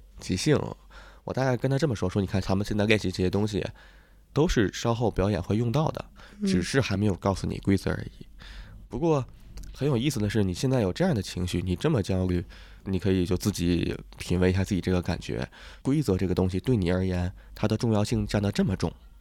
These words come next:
Speaker 2: 嗯。
Speaker 1: 当时她稍微平静了一点，她后来在复盘的时候，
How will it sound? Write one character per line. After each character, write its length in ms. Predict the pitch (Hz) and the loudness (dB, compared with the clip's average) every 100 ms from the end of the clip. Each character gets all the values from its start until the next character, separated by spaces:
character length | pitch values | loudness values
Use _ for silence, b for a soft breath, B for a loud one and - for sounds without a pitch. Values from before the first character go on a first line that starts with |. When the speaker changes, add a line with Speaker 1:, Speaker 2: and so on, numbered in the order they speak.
| - | -4
Speaker 2:
嗯。 320 | 190 160 127 - | 0 2 0 0
Speaker 1:
当 200 | 165 208 | 0 2
时 160 | 135 | -2
她 220 | 135 143 147 | -2 -2 0
稍 140 | 165 | 2
微 100 | 165 | 0
平 220 | - 98 | 0 -4
静 160 | 131 233 | 0 2
了 100 | 98 | 2
一 20 | |
点， 120 | - - | 0 -2
她 200 | 127 123 | 0 0
后 220 | 127 160 | 0 0
来 180 | 104 92 | 2 2
在 240 | 120 117 107 B B | 2 0 0 B B
复 160 | - 147 | -2 0
盘 180 | 98 98 | 2 2
的 80 | |
时 100 | 107 | 0
候， 280 | 92 95 90 | 0 2 0